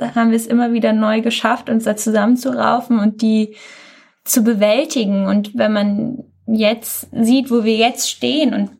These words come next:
wie viele Kitas wir schon ausstatten konnten mit unserem Material, es macht einen schon stolz. Und allein, dass wir,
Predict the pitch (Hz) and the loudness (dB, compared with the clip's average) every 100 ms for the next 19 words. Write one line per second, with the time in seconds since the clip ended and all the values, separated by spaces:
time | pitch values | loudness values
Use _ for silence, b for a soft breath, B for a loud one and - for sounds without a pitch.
0 | _ _ - - - 214 208 247 359 294 | _ _ -12 -10 -10 -4 0 0 0 0
1 | 254 240 - 311 302 240 233 226 220 202 | 0 0 0 0 0 0 0 0 0 2
2 | 220 - - - - - - 202 202 226 | 0 0 -2 -4 -6 -14 -4 -2 0 0
3 | 220 208 190 202 196 196 196 B B B | 0 0 0 2 2 2 0 B B B
4 | - 226 202 - 214 196 180 202 208 247 | -2 0 0 -2 -2 0 -2 0 0 0
5 | B B B - 240 247 - 220 226 262 | B B B -2 0 0 0 0 0 0
6 | 277 277 202 196 220 202 208 214 233 226 | 2 0 0 -2 0 0 0 0 -2 -2
7 | 226 214 208 | 0 0 0